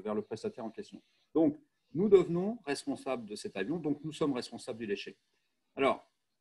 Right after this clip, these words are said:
il faut savoir qu'initialement, le, le, le, l'origine, la genèse de, de, de Tarmac, c'est un projet qui s'appelait pamela,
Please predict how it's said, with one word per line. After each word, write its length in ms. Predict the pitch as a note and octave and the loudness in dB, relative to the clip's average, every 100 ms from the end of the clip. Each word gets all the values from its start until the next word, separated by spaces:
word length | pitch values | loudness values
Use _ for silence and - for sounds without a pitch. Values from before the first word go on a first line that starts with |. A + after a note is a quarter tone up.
| _ - | _ -8
il 80 | |
faut 120 | - F3+ | -2 0
savoir 300 | F#3 F3 E3+ | 2 2 2
qu'initialement, 540 | E3+ E3 E3 D#3 G#3+ | 0 2 2 2 2
le, 160 | E3+ B2 | 2 4
le, 260 | B2 A#2+ | 4 2
le, 220 | A#2 A2 | 2 0
l'origine, 500 | G#2+ B2+ C3 C#3 E3+ | 2 4 4 4 4
la 120 | C#3+ A#2 | 2 6
genèse 380 | D3 D#3+ C#3+ | 6 6 2
de, 120 | A2+ A2 | 0 0
de, 220 | G#2 G#2+ | 0 0
de 140 | G#2 | -2
Tarmac, 500 | G2+ B2 B2+ E3+ G3+ _ _ _ _ _ | -2 -2 0 -2 -4 _ _ _ _ _
c'est 160 | - C#3 | -2 2
un 120 | C#3 | 2
projet 360 | - E3+ F3 G3+ | 4 6 8 8
qui 120 | D3 | 6
s'appelait 280 | D3 D#3+ D3 | 0 0 0
pamela, 580 | E3+ D#3 B2+ B2+ F3 | 6 6 6 4 0